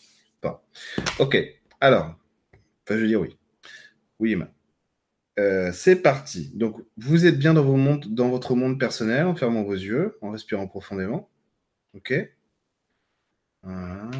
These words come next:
chacun le sien. Chacun le sien, cette fois-ci. Ok, d'accord. Et vous allez demander, je réponds juste à Hubert, évidemment que Tolkien, il captait des trucs. T'as, t'as lu ses livres ou quoi ? <laughs> Il captait plus que...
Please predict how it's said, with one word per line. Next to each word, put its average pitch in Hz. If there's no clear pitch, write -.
chacun -
le 101
sien. -
Chacun 175
le 156
sien, 127
cette -
fois-ci. 107
Ok, 135
d'accord. 110
Et 139
vous 143
allez 156
demander, 160
je 110
réponds 117
juste 139
à -
Hubert, 135
évidemment 131
que 143
Tolkien, 120
il 139
captait 113
des 113
trucs. 139
T'as, 101
t'as 101
lu 107
ses 123
livres 185
ou 143
quoi ? 127
<laughs> -
Il 233
captait -
plus 175
que... 110